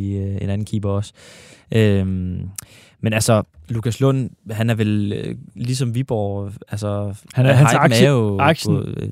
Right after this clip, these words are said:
Speaker 1: gået lidt af, ikke?
Speaker 2: jeg vil sige, aktien er faldet lidt, ikke?
Speaker 1: Ja.
Speaker 2: Altså,
Speaker 1: Men,
Speaker 2: han,
Speaker 1: altså, han er jo stadig en god keeper.
Speaker 2: Han er en ganske god keeper, og, øh, solid Superliga-keeper, men, men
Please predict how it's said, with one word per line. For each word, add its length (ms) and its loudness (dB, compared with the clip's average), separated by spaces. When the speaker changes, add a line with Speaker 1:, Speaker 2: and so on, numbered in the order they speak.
Speaker 1:
gået 180 -4
lidt 140 -2
af, 80 -2
ikke? 120 -4
Speaker 2:
jeg 80 -2
vil 80 -4
sige, 180 -4
aktien 300 -6
er 60 -4
faldet 400 0
lidt, 140 -2
ikke? 160 -6
Speaker 1:
Ja. 60 -2
Speaker 2:
Altså, 260 -4
Speaker 1:
Men, 140 4
Speaker 2:
han, 200 2
Speaker 1:
altså, 200 -6
han 120 -4
er 40 0
jo 60 -2
stadig 180 -4
en 60 -4
god 120 -6
keeper. 260 -6
Speaker 2:
Han 160 4
er 200 -2
en 140 -10
ganske 340 -8
god 160 -10
keeper, 300 -8
og, 580 -8
øh, 320 -8
solid 480 -4
Superliga-keeper, 840 -4
men, 300 -2
men 440 -2